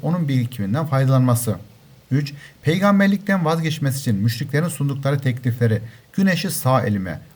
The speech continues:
ayı sol elime verseniz yine de davamdan dönmem." diyerek reddetmesi. Dört, Müslümanların namaza nasıl davet edileceği konusunda sahabelerin görüşlerini alması.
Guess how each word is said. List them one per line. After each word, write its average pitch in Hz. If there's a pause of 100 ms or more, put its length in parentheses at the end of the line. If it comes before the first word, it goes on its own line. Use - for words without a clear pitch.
(120)
ayı 165
sol 175
elime 139
verseniz 101
yine 226
de 147
davamdan 117
dönmem." 110
diyerek 110
reddetmesi. 107 (440)
Dört, 151 (220)
Müslümanların 180
namaza 139
nasıl 156
davet 127
edileceği 110
konusunda 139
sahabelerin 113
görüşlerini 151
alması. 113